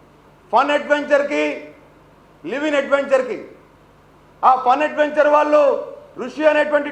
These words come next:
టూ సీటర్ తోటి, సాగరిక అనేటువంటి త్రీ సీటర్ ఒకటి,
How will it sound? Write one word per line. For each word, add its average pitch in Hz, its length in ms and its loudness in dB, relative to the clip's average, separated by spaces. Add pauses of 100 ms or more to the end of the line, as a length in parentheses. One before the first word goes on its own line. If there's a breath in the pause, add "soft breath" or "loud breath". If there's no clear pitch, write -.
టూ 285 100 -6 (100)
సీటర్ 294 320 -4
తోటి, 277 280 2 (800)
సాగరిక 294 420 2 (100)
అనేటువంటి 294 360 -2
త్రీ 311 100 -4 (100)
సీటర్ 285 300 0
ఒకటి, 277 240 -2